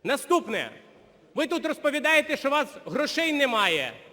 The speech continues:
і треба піднімати податки. Податки для українців, простих українців, для українського бізнесу. А я зараз розкажу, як у вас грошей немає.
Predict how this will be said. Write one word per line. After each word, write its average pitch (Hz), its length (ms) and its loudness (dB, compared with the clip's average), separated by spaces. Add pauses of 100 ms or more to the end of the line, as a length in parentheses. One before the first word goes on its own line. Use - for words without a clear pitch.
(120)
і 233 80 -6
треба 294 280 2
піднімати 262 520 0
податки. 214 760 2
Податки 254 420 0
для 220 160 0
українців, 254 600 -2
простих 254 380 -4
українців, 247 480 -2
для 202 120 -2
українського 240 540 0
бізнесу. 185 640 -4 (380)
А 214 60 -2
я 285 100 4
зараз 330 240 0
розкажу, 294 440 -4
як 240 160 0
у 240 40 -2
вас 254 160 -2
грошей 233 400 0
немає. 143 440 -4